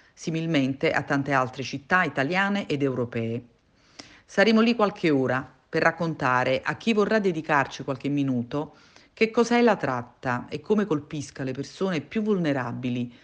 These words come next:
uomini, donne e minori che dopo lunghi e sofferti viaggi si ritrovano schiavi di trafficanti e sfruttatori che li costringono a lavorare nella prostituzione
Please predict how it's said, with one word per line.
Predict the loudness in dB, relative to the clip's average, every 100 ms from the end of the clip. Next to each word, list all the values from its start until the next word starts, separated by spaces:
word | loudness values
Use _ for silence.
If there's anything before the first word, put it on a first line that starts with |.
| -20 _ 4
uomini, | 6 6 4 2 0 0
donne | 2 4 4
e |
minori | 2 0 0 0 0
che | 0 0
dopo | 0 0
lunghi | 0 4 4 4 0
e |
sofferti | -2 -6 -2 -4 -2 -2
viaggi | 2 2 0 -4 -6 -6 -20 -20 _
si | -2
ritrovano | 0 4 4 4 2 0
schiavi | -4 -2 4 4 4
di | 0
trafficanti | -2 -4 -6 -2 0 0 -2
e | -8
sfruttatori | -4 -6 -4 -4 -2 -2 -4 -6
che | -8
li | -6
costringono | -6 -8 -4 -2 0 2
a | 2
lavorare | 2 0 2 2 2 0
nella | 0 -2
prostituzione | -4 -10 -12 -12 -12 -8 0 2 2 0